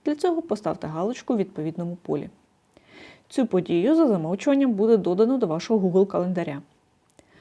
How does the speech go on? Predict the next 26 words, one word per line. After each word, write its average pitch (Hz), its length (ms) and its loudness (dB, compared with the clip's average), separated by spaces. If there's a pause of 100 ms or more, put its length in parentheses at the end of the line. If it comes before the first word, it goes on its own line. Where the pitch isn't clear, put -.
(300)
Після 285 280 0
того, 165 280 0
як 185 160 4
уся 185 200 0
інформація 170 560 -4
заповнена, 170 600 -2
натисніть 294 600 0
кнопку 185 380 -4
«Запланувати», 247 720 -2 (300)
і 262 80 0
задача 185 440 0
відобразиться 202 680 2
у 311 80 -4
календарі 165 480 -4
Персії. 160 560 -8 (1700)
Якщо 220 340 2
ви 180 80 2
призначили 175 600 -2
відповідального 165 640 -2
за 160 100 -4
виконання 156 580 -4
задачі, - 540 -2
цій 320 260 0
людині 165 440 0
прийде 311 320 -2
повідомлення 170 840 -4